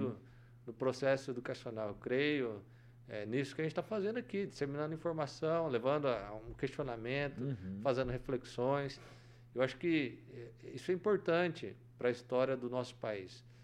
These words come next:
Speaker 2: Se a gente quer um país diferente, a gente precisa disseminar, a gente precisa conversar, a gente precisa tá disposto a falar com o diferente, a gente precisa tá disposto a debater, a gente precisa tá disposto a, a pensar as coisas,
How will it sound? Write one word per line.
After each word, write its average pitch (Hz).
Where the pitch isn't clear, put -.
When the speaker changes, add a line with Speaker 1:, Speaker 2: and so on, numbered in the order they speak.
Speaker 2:
Se 117
a 113
gente 147
quer 151
um 123
país 131
diferente, 175
a 190
gente 196
precisa 202
disseminar, 208
a -
gente 120
precisa 165
conversar, 196
a 135
gente 117
precisa -
tá 165
disposto 165
a 147
falar 151
com 147
o -
diferente, 139
a 139
gente 127
precisa 123
tá 127
disposto 131
a 110
debater, 120
a -
gente 117
precisa -
tá 127
disposto 120
a, 110
a 107
pensar 131
as 135
coisas, 139